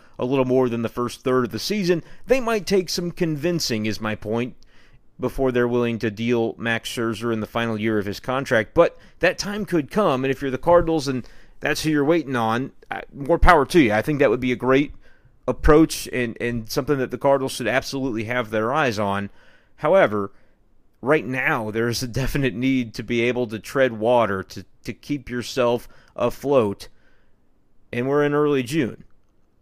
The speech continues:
The Nationals aren't looking to trade Max Scherzer necessarily in early June.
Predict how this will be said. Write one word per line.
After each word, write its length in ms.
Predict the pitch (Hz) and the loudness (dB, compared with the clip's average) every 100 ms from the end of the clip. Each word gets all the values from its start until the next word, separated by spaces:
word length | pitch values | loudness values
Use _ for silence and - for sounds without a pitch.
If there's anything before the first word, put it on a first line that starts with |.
| _ _ _ _ - | _ _ _ _ -12
The 100 | 120 | -4
Nationals 480 | 135 151 - 135 127 | 0 0 -2 -4 -2
aren't 180 | 131 123 | -2 -2
looking 220 | 131 123 | -4 -6
to 80 | 113 | -6
trade 300 | 147 131 120 | -2 -2 0
Max 280 | 117 113 | -4 -4
Scherzer 360 | - 113 113 139 | -2 0 0 -2
necessarily 640 | 123 117 127 110 107 107 | -2 -4 -6 -4 -4 -4
in 100 | 104 | -4
early 380 | - 120 113 101 | -4 -2 -2 -4
June. 460 | 98 156 156 131 | -4 -2 -2 -4